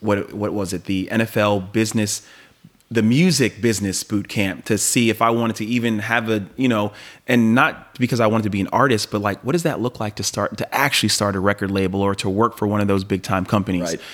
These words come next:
Speaker 1: Um, and the greatest thing is they have a real estate boot camp, an acting boot camp. I walked away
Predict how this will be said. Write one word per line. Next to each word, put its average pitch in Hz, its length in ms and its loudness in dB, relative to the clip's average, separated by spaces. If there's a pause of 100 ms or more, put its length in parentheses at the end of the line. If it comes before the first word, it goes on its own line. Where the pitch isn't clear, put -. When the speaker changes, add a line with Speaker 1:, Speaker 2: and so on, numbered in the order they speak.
(240)
Speaker 1:
Um, 113 400 2 (160)
and 131 120 4
the 120 40 4
greatest 135 460 2
thing 127 140 4
is 143 120 2
they 123 80 2
have 110 140 -2
a 101 60 -6
real 123 200 2
estate 127 320 0
boot 117 160 -2
camp, 120 280 -4
an 95 120 -8
acting 131 320 0
boot 113 140 -4
camp. 113 280 -4 (560)
I 147 180 2
walked 135 360 0
away 117 560 2